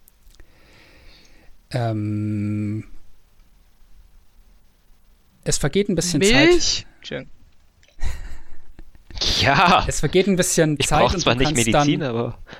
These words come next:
Speaker 1: du kannst dich dann auf den Weg, äh, zu
Speaker 3: Mhm.
Speaker 1: deinem, äh, ja, zu dem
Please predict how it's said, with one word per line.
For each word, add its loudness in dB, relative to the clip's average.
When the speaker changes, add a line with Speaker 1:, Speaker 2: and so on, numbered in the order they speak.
Speaker 1:
du -6
kannst -2
dich -4
dann -2
auf -4
den -2
Weg, -2
äh, -2
zu -4
Speaker 3:
Mhm. -4
Speaker 1:
deinem, -2
äh, -4
ja, -6
zu -4
dem -6